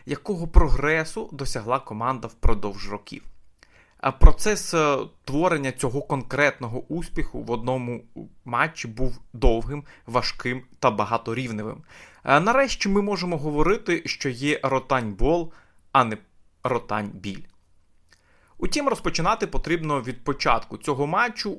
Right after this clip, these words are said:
у якому команда не змогла зіграти у те, що якраз ми й називаємо ротань-болом. Головний тренер вирішив обрати варіант без класичного центрального нападника,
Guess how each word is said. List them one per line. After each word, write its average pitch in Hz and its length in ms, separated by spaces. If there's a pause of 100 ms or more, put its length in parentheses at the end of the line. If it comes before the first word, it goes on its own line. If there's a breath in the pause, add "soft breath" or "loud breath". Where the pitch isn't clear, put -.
у 175 80
якому 208 420
команда 202 580
не 196 140
змогла 196 500
зіграти 131 500
у - 140
те, 254 360 (340 loud breath)
що - 240
якраз 165 480
ми 160 140
й 165 40
називаємо 143 840
ротань-болом. 113 760 (800 soft breath)
Головний 156 360
тренер 247 340
вирішив 185 380
обрати 151 360
варіант 156 460
без 139 340
класичного 139 600
центрального 120 560
нападника, 180 720